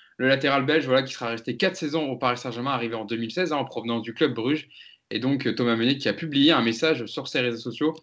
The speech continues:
euh, sur donc son aventure parisienne. Alors, je vous le, je vous le lis et je vous fais réagir dessus, euh, ensuite.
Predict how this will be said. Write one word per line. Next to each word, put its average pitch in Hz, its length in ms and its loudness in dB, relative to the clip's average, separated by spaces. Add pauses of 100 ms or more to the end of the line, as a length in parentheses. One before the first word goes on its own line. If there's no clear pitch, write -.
(340)
euh, 98 100 -6
sur 117 220 -6
donc 123 160 0
son 107 120 -4
aventure 101 360 -2
parisienne. 107 420 0
Alors, 95 220 -4
je 101 80 -12
vous 104 160 -8
le, 92 160 -10 (320)
je 120 60 2
vous 120 140 0
le 117 100 6
lis 156 160 6
et 131 40 4
je 113 80 -2
vous 107 60 -6
fais 120 140 -4
réagir 110 300 0
dessus, 104 440 -6
euh, 95 100 -6
ensuite. - 360 -12